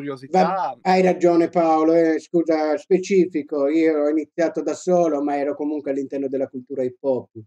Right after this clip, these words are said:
Speaker 1: pieno di stimoli e cose ed esempi intorno a me. Ma è comunque una roba di studio,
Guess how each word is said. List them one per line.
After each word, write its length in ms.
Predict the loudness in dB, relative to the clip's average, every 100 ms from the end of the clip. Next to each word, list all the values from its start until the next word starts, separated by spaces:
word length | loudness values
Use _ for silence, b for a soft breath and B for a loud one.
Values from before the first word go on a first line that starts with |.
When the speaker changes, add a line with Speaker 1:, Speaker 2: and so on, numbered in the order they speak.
| _ _ _ _
Speaker 1:
pieno 440 | -4 0 0 0 0
di 200 | -2 -6
stimoli 840 | -8 -6 -4 -2 -4 -4 -2 -2
e 460 | -2 -4 -6 -8 -8
cose 380 | -4 -2 -2 -4 -6
ed 120 | -6
esempi 540 | -6 -4 -4 -4 -8
intorno 380 | -12 -12 -10 -10
a 40 |
me. 280 | -6 -6 -8 _ _ _ _ _ _ -6
Ma 360 | 0 0 0 -6 _
è 160 | -4
comunque 680 | 2 4 6 4 2 0 0 0
una 200 | -2 -2
roba 280 | -2 0 -2
di 120 | -4
studio, 800 | -6 -6 -4 -4 -2 -2 -2